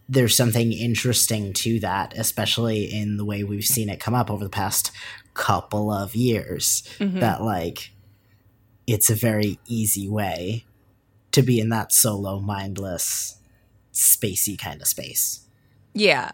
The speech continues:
Speaker 2: I think something that is i-, that is in common with a lot of these terms that we're gonna be talking about is, like, it's a
Speaker 1: Mm-hmm.
Speaker 2: new term for something that, like, we've known about. Uh,
Speaker 1: <laughs>
Speaker 2: like, human
Speaker 1: Uh-huh.
Speaker 2: psychology doesn't change that much over time,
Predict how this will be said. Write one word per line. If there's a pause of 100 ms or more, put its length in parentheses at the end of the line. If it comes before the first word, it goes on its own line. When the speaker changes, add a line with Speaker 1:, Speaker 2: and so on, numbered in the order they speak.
Speaker 2:
I
think
something
that
is
i-, (180)
that
is (140)
in
common
with
a
lot
of
these
terms
that
we're
gonna
be
talking
about
is,
like,
it's
a
Speaker 1:
Mm-hmm.
Speaker 2:
new
term
for
something
that,
like,
we've
known
about. (200)
Uh,
Speaker 1:
<laughs>
Speaker 2:
like, (220)
human
Speaker 1:
Uh-huh.
Speaker 2:
psychology
doesn't
change
that
much
over
time,